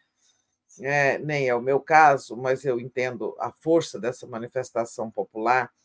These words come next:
Eu acho que tinha duas coisas. Pe-, assim, esse é o carnaval realmente fim completo da pandemia, né?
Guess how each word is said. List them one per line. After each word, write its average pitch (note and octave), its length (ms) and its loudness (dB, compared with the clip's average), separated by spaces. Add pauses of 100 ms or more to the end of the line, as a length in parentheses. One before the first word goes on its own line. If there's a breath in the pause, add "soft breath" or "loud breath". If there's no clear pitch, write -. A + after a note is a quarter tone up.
(540)
Eu C#3+ 200 2
acho D#3 300 4
que C#3+ 80 -20
tinha F#3 260 -4
duas E3+ 360 2
coisas. C3 420 0
Pe-, C#3 240 4
assim, B2+ 460 -6
esse E3 280 -4
é G#3+ 60 -2
o G#3 80 -4
carnaval F#3 560 6
realmente E3 640 -2 (540)
fim A3 420 -2
completo D#3+ 640 4
da C3 120 2
pandemia, C#3+ 840 -2
né? F3+ 320 -2